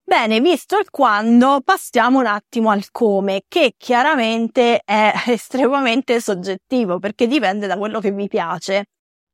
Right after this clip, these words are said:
Sostanzialmente, come ce-, come possiamo celebrare?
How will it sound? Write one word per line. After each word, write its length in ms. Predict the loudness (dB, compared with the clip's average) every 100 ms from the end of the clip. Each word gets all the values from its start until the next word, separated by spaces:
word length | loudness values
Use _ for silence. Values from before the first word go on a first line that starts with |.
| _
Sostanzialmente, 1400 | _ 0 0 2 0 2 0 2 2 2 0 2 2 2 _
come 320 | 0 2 2
ce-, 260 | 2 0
come 220 | 2 2 2
possiamo 420 | 0 0 0 0
celebrare? 680 | 0 -4 -4 -6 -6 -10